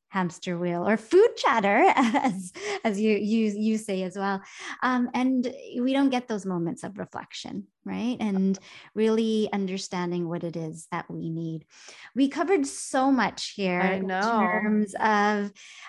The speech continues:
Speaker 1: um, food, in terms of taking care of ourselves and being at our peak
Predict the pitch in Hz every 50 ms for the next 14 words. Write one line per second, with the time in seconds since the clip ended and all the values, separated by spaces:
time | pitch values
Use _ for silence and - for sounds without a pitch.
0 | - - - 226 214 214 208 202 202 202 - - - - _ - 285 294 285 277
1 | 277 269 269 269 269 269 269 269 269 247 220 214 214 190 196 214 214 208 202 208
2 | 208 208 202 196 - - 202 196 185 - - 226 208 202 - 214 208 202 - -
3 | 233 220 220 220 214 - - 180 185 185 - - - - - - - 170 226 240
4 | 240 240 247 233 226 233 226 - 220 196 196 196 196 - - - - - _ _
5 | _ - 208 196 - - 269 269 262 277 285 269 247 - - 190 - - - 185
6 | 190 190 - - - - 220 208 202 - -